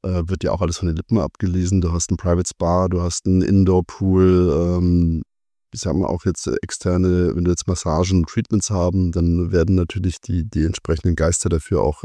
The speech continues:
koordiniert und geholt. Ähm, also hast du alle, alle Facetten und das in einer ganz tollen Lage. Ähm,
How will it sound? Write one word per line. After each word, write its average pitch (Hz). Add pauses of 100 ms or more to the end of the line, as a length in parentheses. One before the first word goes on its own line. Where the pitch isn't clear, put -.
(120)
koordiniert 90
und 87
geholt. 92 (720)
Ähm, 87 (160)
also -
hast 78
du 87
alle, 92
alle 92
Facetten 95
und 90
das 87
in 90
einer 87
ganz 92
tollen 92
Lage. 87 (800)
Ähm, 90